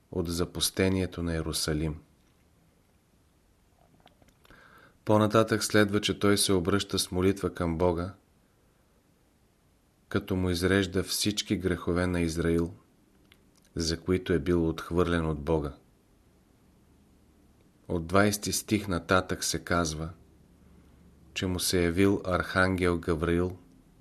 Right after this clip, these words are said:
който му говорил следното: И когато още говорех в молитвата, мъжът Гавраил,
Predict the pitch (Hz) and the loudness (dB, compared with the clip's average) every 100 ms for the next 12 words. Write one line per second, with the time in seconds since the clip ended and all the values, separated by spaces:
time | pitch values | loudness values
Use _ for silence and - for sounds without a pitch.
0 | _ _ - 95 92 92 87 82 82 82 | _ _ -2 2 2 0 -2 -2 -2 0
1 | 85 80 78 - 82 73 71 - - - | 0 0 -4 -2 -2 -2 -8 -12 -20 -20
2 | - - - _ _ - - - _ - | -20 -20 -20 _ _ -20 -20 -20 _ -20
3 | - - - - _ _ - _ _ _ | -20 -20 -20 -20 _ _ -20 _ _ _
4 | _ _ _ _ _ _ _ - 92 95 | _ _ _ _ _ _ _ -10 -4 2
5 | 107 107 107 104 - 92 98 95 101 101 | 2 4 4 4 0 2 2 4 4 2
6 | 90 - 92 90 98 98 90 - 87 90 | -2 -6 -4 0 0 -2 -8 -8 -10 -10
7 | _ _ _ _ _ _ - 90 90 101 | _ _ _ _ _ _ -4 0 2 0
8 | 95 95 85 90 90 92 | 2 0 2 2 0 -2